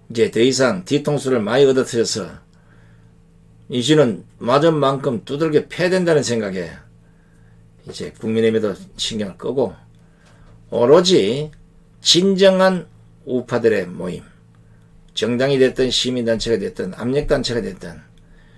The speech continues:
그 힘을, 국민의 힘을 정신 차리게 만들고 이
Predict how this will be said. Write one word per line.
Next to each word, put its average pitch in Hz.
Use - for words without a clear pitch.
그 185
힘을, 110
국민의 101
힘을 87
정신 117
차리게 117
만들고 92
이 90